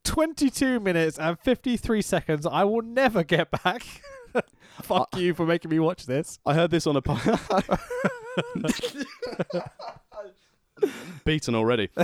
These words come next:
Speaker 2: I heard on a podcast that someone had mentioned about, um,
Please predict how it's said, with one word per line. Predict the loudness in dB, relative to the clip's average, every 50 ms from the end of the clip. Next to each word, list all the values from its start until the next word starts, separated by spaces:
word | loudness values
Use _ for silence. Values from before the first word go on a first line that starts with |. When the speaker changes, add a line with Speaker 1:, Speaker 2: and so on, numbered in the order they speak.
| 0 0 -2 0 0
Speaker 2:
I | 2
heard | 2 2 2 2
on | 2 2
a | 0
podcast | 0 0 -2 -2 0 0 0 0 0 -2 -2
that | -4 -4 -2
someone | -2 0 0 0 0 -2 -2 _ _ _ _ _ _ -6
had | -6 -2
mentioned | 0 0 0 0 -2 -4 -4 -2 -2 -2
about, | 0 0 2 2 2 2 0
um, | 0 2 2 2 2 0 -2